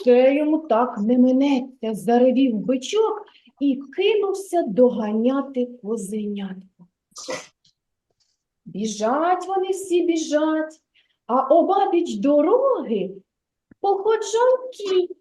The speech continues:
і скуп травичку. Побачивши всіх тваринок, він закричав: "Куди це ви всі біжите? Ми женемося за козенятком. Воно нас перелічило,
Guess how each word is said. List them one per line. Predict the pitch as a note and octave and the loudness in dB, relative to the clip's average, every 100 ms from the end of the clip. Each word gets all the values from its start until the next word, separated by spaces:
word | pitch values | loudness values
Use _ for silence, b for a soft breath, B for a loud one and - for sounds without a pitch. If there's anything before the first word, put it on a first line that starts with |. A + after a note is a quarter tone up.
| - _ | -20 _
і | B3 C4 | -2 -2
скуп | - - B3+ - | -4 -2 -2 -2
травичку. | A4 G#4+ F#4+ D#4+ - - D#4+ E4 - _ _ - | -2 0 0 -2 -4 -8 -10 -10 -18 _ _ 0
Побачивши | F4+ F#4 A#4+ A#4+ - F4+ - F#4 | 0 4 2 2 2 -2 0 -2
всіх | F#4 - G#4+ G#4 G4+ | -2 -2 -2 -2 -2
тваринок, | - A#3+ A#3 B3+ G#4+ C#5 B4 D4 A3+ - _ - | -2 2 2 2 2 4 4 2 -2 -8 _ -2
він | C4 C#4+ | 2 2
закричав: | D4+ E4+ F#4 F#4 D#4+ B3+ - - | 0 -2 -2 -2 0 0 -2 -2
"Куди | D#4 D#4+ G#3+ D#4 F#4+ G#4 G#4 | 2 2 4 4 4 2 0
це | G#4 F#4 | 0 0
ви | F4+ | 0
всі | F4+ - D4 F4+ F#4 | -2 -8 -2 0 2
біжите? | F4+ E4 G4 - G#4+ G4 B3 - _ _ _ b C4 | 2 0 -2 -4 0 0 0 -6 _ _ _ b 0
Ми | D4+ F4+ | 2 2
женемося | - C#4+ D#4 E4+ F4 D4+ D4+ D#4 | 0 2 4 4 4 2 0 -2
за | C4 A#3 F4 | -2 0 0
козенятком. | F4 E4+ C#4 F4 F4 F#4 D#4 - G3+ F3 E3+ - _ b b | 0 -4 -2 0 2 2 -2 -6 -14 -14 -14 -20 _ b b
Воно | G3+ F#4 G#4+ A4 G#4 | -2 0 2 2 2
нас | E4+ F#4 G#4+ F4+ - - | 2 0 0 -2 -4 -6
перелічило, | G#4 G#4 G#4 A4+ A4+ - A4+ D#4 F#3+ | -2 0 0 0 -2 -6 -2 -2 -4